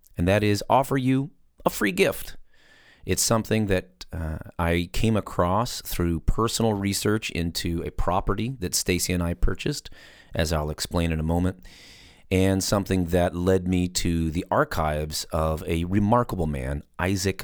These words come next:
Frazee. And, uh, his book was in his papers at the University of California, Irvine, that I was able to access in the archives.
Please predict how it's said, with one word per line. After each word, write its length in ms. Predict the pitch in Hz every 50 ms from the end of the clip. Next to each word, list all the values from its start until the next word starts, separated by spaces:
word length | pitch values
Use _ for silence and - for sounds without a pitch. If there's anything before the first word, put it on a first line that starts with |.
| -
Frazee. 800 | - - - - 85 80 78 76 76 82 104 95 78 73 92 127 - - - - _ _ _ - - - - - - _ _ - - _ _ _ _ _ -
And, 680 | - 98 95 95 92 95 95 95 92 95 95 87 - - - -
uh, 580 | 98 85 82 82 87 87 90 90 90 - 90 - - - - - - _
his 280 | - - - 117 110
book 480 | 95 98 143 165 - - - - - - - - - - - - - -
was 360 | 87 85 95 92 92 82 95 -
in 400 | 110 101 98 98 98 98 95 -
his 240 | - 82 92 90
papers 520 | - - - 98 107 - - 78 73 78 -
at 260 | - 90 82 82 -
the 80 | - 82
University 500 | 80 82 82 80 80 90 82 - - 80
of 140 | 80 76 -
California, 640 | - 87 85 85 82 - - 87 85 85 85 90 - -
Irvine, 580 | 101 113 120 123 107 104 78 62 50 50 - -
that 240 | - - 87 80 80
I 80 | 80 76
was 160 | 76 73 -
able 220 | 82 82 76 80
to 160 | - - -
access 600 | 65 76 78 - - - - 76 73 82 - - - -
in 200 | - 78 76 73
the 100 | 76 69
archives. 580 | 67 76 - - 98 104 127 170 196 - -